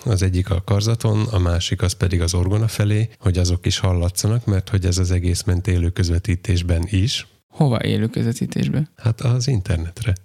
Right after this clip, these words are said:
Speaker 2: Igen.
Speaker 1: Szóval ment élő, ment élő közvetítés.
Speaker 2: De videóval együtt, vagy csak hang volt?
Speaker 1: Videó is volt.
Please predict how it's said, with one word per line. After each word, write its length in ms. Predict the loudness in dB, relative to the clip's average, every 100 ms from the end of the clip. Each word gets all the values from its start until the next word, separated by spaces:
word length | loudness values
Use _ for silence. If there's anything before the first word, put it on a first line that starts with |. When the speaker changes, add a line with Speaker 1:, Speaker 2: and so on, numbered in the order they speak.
| _ _ -8
Speaker 2:
Igen. 500 | -2 0 2 2 0 0
Speaker 1:
Szóval 260 | 0 2 2
ment 280 | 2 0 2
élő, 440 | 2 2 0 0 0
ment 200 | -2 0
élő 240 | 0 0
közvetítés. 640 | 0 0 0 0 -2 2
Speaker 2:
De 60 | 2
videóval 540 | 4 2 2 2 0
együtt, 340 | 0 0 0 0
vagy 140 | -2
csak 160 | -2 -2
hang 260 | 0 0 0
volt? 320 | -2 -4 -6 0
Speaker 1:
Videó 400 | 2 2 0 -2
is 180 | -6
volt. 360 | -2 -2 -2